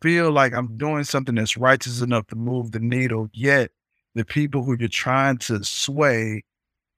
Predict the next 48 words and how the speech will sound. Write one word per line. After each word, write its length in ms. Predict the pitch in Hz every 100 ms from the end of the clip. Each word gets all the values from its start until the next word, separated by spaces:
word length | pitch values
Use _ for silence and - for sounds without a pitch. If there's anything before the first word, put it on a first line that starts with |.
| _ -
still 400 | - - 156 139
won't 280 | 123 120 95
change. 440 | - 113 76 57 135
They'll 120 | 135
do 180 | 135 -
all, 200 | 120 135
like 120 | 135
I 40 |
said, 220 | 123 131 107 -
in 200 | 120 110 -
West 200 | 135 120
Virginia, 360 | 120 123 104 - _ _ 151
they'll 100 | 156
do 160 | 151
everything 460 | 165 170 170 175 156
to 80 | 139
agree, 300 | 123 151 160
but 160 | 123
they 120 | 117 131
will 160 | 127
not 260 | 117 123 107
change 320 | - 123 113
the 100 | 110
way 200 | 110 107
that 140 | 107
they 120 | 113 107
vote, 420 | 104 123 120 - _ _ _ _ -
uh, 200 | 113 110
because, 760 | 107 101 - 127 120 110 - - _ _ _ _ _ _ _ _ _ _ _ _ -
I 80 | 139
don't 120 | 160
know, 140 | 156
is 100 | 135
it 80 | 120
a 80 | 101 -
cult? 380 | 175 208 214 -
Are 120 | 139
we 160 | 127 117
cults 680 | - 165 202 - - -
when 160 | 139 131
we 120 | 127
pick 300 | - 160 156
a 80 | 120
side? 640 | - 139 156 196 208 190
Is, 260 | 127 113 _
is, 340 | 127 113 104 - 127
does 220 | 123 117
it, 140 | 104